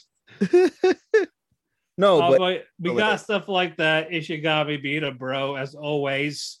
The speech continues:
Speaker 1: Bro, I think Ishigami and, and Lino are gonna get together.
Speaker 2: Yeah.
Speaker 1: It's inevitable.
Speaker 2: The, is, is, it's a slow build of hating each other.
Speaker 1: Super slow build.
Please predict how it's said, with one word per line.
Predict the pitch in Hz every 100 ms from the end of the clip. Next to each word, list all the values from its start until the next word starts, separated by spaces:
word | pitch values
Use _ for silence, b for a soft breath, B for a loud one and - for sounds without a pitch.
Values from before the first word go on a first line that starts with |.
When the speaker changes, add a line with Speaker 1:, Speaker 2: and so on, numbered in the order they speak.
| _ _ _
Speaker 1:
Bro, | - 202
I | 202
think | 403 240
Ishigami | - 180 165 165 143
and, | 123 123
and | 113 110
Lino | 127 127
are | 110
gonna | 104 98
get | 95
together. | 90 85 85 _ _ _ _ _ _
Speaker 2:
Yeah. | 170 147 101 _ _ _ _ _ _
Speaker 1:
It's | 147 143
inevitable. | 107 87 - 76 - _
Speaker 2:
The, | - 202 208 220 - 214
is, | 202 196
is, | 220 196 190 214
it's | - 180
a |
slow | - 175 135
build | 120 107 110 117 151
of | 131 127 113
hating | 151 135 127
each | 123
other. | 123
Speaker 1:
Super | 147 151 151 151 151 131 110
slow | 107 104 95
build. | 87 85 71